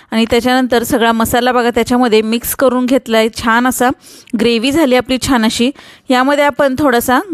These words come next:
गरम मसाला, किचन किंग मसाला आणि कसुरी मेथी घातलेली आहे. वरून आपण वाटाणे घालून घ्यायचे आहेत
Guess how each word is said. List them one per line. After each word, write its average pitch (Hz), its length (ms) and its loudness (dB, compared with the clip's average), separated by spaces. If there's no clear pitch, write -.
गरम 233 200 2
मसाला, 254 600 0
किचन 285 340 0
किंग 302 200 0
मसाला 240 480 0
आणि 220 480 0
कसुरी 262 340 0
मेथी 302 280 0
घातलेली 202 460 2
आहे. 165 100 -2
वरून 220 340 4
आपण 269 300 0
वाटाणे 247 400 0
घालून 269 320 2
घ्यायचे 269 320 2
आहेत 269 320 2